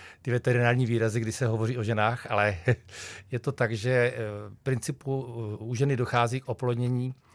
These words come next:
ke spojení těch dvou buněk ve vejcovodu a pak se to, eh, vajíčko postupně rýhuje a množí, až se ve fázi, eh, embrya, em dostane asi zhruba za šest dní do dělohy a tam se implantuje. A tenhle ten proces, který probíhá v tom vejcovodu,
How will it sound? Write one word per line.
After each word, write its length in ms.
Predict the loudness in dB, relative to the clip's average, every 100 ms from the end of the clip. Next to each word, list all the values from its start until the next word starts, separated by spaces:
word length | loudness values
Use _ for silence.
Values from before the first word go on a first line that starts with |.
| -20 -12 -6
ke 40 |
spojení 440 | -4 2 4 4 2
těch 140 | 0
dvou 160 | -2 -2
buněk 280 | 0 -2
ve 120 | -2 -2
vejcovodu 460 | -2 -2 -2 0
a 40 | 0
pak 180 | -2
se 120 | -8 -6
to, 180 | -4
eh, 880 | -6 -12 -20 -20 -16 -8 -6 -6 -8
vajíčko 560 | -8 -8 -8 -2 -2 -2
postupně 500 | -6 -8 -8 -4 -2
rýhuje 460 | -2 -2 -2 0 0
a 40 |
množí, 360 | -2 -4 -4 -4
až 140 | -6
se 180 | -4 -2
ve 100 | -2
fázi, 440 | 2 2 2 -4 -8 -20 -20 -20 -14
eh, 280 | -10 -8 -8 -10 -14 -20 _ -18
embrya, 600 | -6 -4 -2 2 4 2 0
em 140 | -4
dostane 360 | -4 -4 -2 -2
asi 200 | -2 -4
zhruba 200 | 0 0
za 100 | 0
šest 320 | -4 -2 -2
dní 260 | 0 0 0
do 120 | -2
dělohy 420 | -4 -2 0 -2
a 60 | -4
tam 180 | -6 -6
se 140 | -6
implantuje. 540 | -8 -6 -4 -4 -6
A 100 | -8
tenhle 220 | -6 -2 0
ten 180 | 0
proces, 300 | -2 -2 -4
který 180 | -4 -6
probíhá 400 | -4 -4 -2 -4
v 60 | -6
tom 160 | -10
vejcovodu, 460 | -10 -8 -6 -6 -6